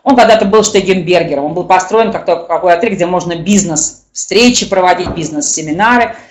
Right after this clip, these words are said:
Его от-, отремонтировали, у него новая совершенно зона wellness получилась. Что в этом отеле интересно, если вдруг у вас будет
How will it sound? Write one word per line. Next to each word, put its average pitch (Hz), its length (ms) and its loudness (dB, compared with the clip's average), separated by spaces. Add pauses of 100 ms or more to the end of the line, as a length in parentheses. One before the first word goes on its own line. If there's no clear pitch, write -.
(100)
Его 233 180 2
от-, - 260 2
отремонтировали, 196 1000 2
у 165 120 0
него 165 220 -2
новая 175 340 2
совершенно 151 640 -6
зона 147 500 -4 (280)
wellness 277 500 4
получилась. 247 680 2 (240)
Что 220 580 2
в 190 60 -4
этом 226 200 -2
отеле 220 360 0
интересно, 247 460 0
если 180 340 -4
вдруг 175 340 0
у 165 60 0
вас 160 280 2
будет 147 380 -10